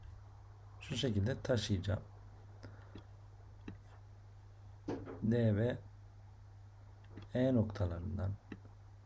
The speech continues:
bir doğru geçecek şekilde çizmem için cetvelimi bu şekilde arkadaşlar. Burada hassas ayar yapmanız önemli.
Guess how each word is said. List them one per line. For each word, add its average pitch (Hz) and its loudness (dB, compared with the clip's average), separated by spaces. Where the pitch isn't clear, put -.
bir 110 6
doğru 117 10
geçecek 107 4
şekilde 98 0
çizmem 110 4
için 147 -2
cetvelimi 95 0
bu - -12
şekilde 98 -2
arkadaşlar. - -4
Burada 147 10
hassas 147 6
ayar 135 8
yapmanız 123 4
önemli. 98 4